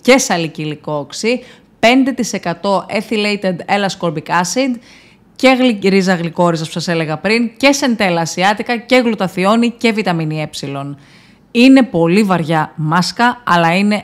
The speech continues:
εξαιρετική και με άμεσο λαμπερό αποτέλεσμα. Άμεσο. Η Follow the Light έχει έντεκα τοις εκατό L-ascorbic acid, την κλασική μορφή της βιταμίνης C, δύο τοις εκατό βιταμίνη Ε,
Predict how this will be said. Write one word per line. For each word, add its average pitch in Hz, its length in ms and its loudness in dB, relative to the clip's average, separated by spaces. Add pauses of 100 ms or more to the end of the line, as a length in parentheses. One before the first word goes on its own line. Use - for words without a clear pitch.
εξαιρετική 185 1900 -2
και 190 180 0
με 175 140 4
άμεσο 180 520 2
λαμπερό 143 360 -8
αποτέλεσμα. 139 680 -10 (100)
Άμεσο. 143 560 -6 (420)
Η 254 120 -6
Follow 262 240 0
the 202 40 -6
Light 269 280 -2
έχει 247 320 -4
έντεκα 202 320 -2
τοις 190 100 -10
εκατό 180 440 -4
L-ascorbic 165 640 -2
acid, 160 220 -6
την 160 140 -10
κλασική 160 420 -4
μορφή 156 280 -2
της 139 140 -12
βιταμίνης 143 560 -10
C, - 20 -6 (160)
δύο 190 240 -2
τοις - 120 -10
εκατό 170 340 -6
βιταμίνη 156 640 -6
Ε, 180 100 -6